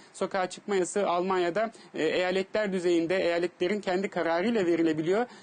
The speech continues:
E, bu anlamda bunun işaretini vermiş oldu. Tabii ki orada sokağa çıkma yasağı gelirse de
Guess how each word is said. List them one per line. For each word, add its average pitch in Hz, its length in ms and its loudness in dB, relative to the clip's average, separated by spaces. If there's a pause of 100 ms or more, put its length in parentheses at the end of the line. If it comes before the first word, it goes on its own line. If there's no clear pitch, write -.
(160)
E, 165 160 0
bu 208 100 0
anlamda 196 600 0
bunun 214 160 0
işaretini 196 580 -2
vermiş 170 360 0
oldu. 170 340 0 (160)
Tabii 190 200 -2
ki - 80 -4
orada 196 280 0
sokağa 185 360 -2
çıkma 190 220 -4
yasağı 180 240 0
gelirse 190 460 0
de 233 160 0